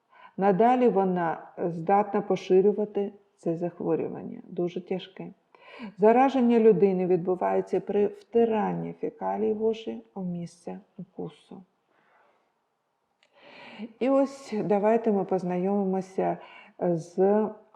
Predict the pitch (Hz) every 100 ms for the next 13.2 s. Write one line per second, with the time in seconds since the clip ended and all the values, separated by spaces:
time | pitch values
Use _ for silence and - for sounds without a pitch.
0 | _ _ - 180 175 185 180 190 208 208
1 | 208 196 - 185 185 165 180 180 - 180
2 | 180 - 175 175 165 151 - 127 - _
3 | _ _ _ _ _ _ _ - - -
4 | - _ _ _ _ _ _ _ _ _
5 | - 214 240 277 262 247 226 226 214 -
6 | 196 175 202 196 190 - 190 180 175 175
7 | 190 240 240 180 180 180 180 - 185 165
8 | 220 233 226 214 220 214 214 208 202 -
9 | - - - 240 240 - 214 196 185 185
10 | 190 185 180 175 - 185 170 165 165 196
11 | 208 190 175 165 - 175 - 190 208 214
12 | 202 185 - 208 202 190 156 180 180 -
13 | 180